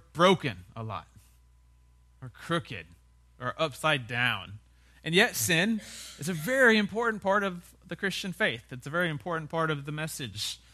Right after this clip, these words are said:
that the scriptures give us. What we think about, how we understand sin, affects a lot of things. It, it affects how we view God,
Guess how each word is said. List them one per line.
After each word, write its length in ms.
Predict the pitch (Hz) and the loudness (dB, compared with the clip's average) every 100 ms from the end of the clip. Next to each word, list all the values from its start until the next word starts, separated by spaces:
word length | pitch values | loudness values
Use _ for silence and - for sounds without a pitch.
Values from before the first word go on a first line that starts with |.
| - _ | -20 _
that 120 | 139 | -10
the 60 | 127 | -8
scriptures 480 | - 147 - 127 - | -6 -6 -6 -10 -6
give 180 | 143 117 | -6 -6
us. 460 | 82 - - - _ _ _ _ _ _ _ - | -10 -14 -14 -16 _ _ _ _ _ _ _ -2
What 160 | 196 | 2
we 100 | 247 | 2
think 320 | - 240 269 | 2 4 4
about, 380 | 262 160 143 185 | 6 6 6 6
how 220 | 170 196 | 6 4
we 100 | 240 | 4
understand 720 | 233 196 190 - 185 208 233 - | 2 2 0 0 -2 0 0 -2
sin, 440 | - 127 139 175 - _ _ _ - | -4 -2 -2 -4 -12 _ _ _ -8
affects 340 | 160 233 233 | -2 0 0
a 80 | 214 | 2
lot 240 | 202 277 196 | 6 8 6
of 80 | |
things. 260 | - 117 104 | 2 -4 0
It, 160 | 170 - | -2 0
it 100 | 170 | 0
affects 340 | 165 196 - - - | 4 4 4 -4 -12
how 260 | - 180 | 2 6
we 140 | 214 214 | 6 6
view 240 | 185 190 | 4 2
God, 400 | 147 127 127 180 | 4 4 4 2